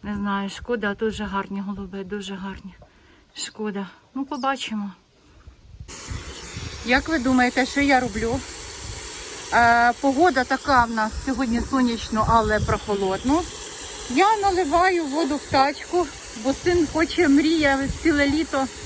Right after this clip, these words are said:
е, покупатися в річці, але погода така, що річка ще холодна. Зараз поставлю на сонці, буде купатися сьогодні в мене в тачці. У нас є басейн, але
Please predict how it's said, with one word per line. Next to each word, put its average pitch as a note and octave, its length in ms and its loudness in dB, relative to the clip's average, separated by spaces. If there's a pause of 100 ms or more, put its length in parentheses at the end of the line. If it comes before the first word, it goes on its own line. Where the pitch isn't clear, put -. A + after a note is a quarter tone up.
(680)
е, A#3+ 500 6
покупатися D#4 760 0
в B3+ 60 -2
річці, D#4+ 520 0 (220)
але A#3+ 240 4
погода C4+ 420 0
така, C4+ 460 2
що A#3+ 340 -2
річка B3 400 -2
ще - 100 -10
холодна. C#4 540 0 (680)
Зараз C#4 260 6
поставлю C4+ 640 0
на B3 140 0 (100)
сонці, D4+ 520 0 (100)
буде B3 180 0
купатися C#4 640 -2
сьогодні A#3+ 220 -2
в A#3 40 -2
мене A#3 220 0
в - 140 -6
тачці. A3+ 460 -2 (680)
У B3 40 -2
нас C#4+ 260 4
є C#4 180 4
басейн, C#4+ 680 4 (180)
але A3+ 480 4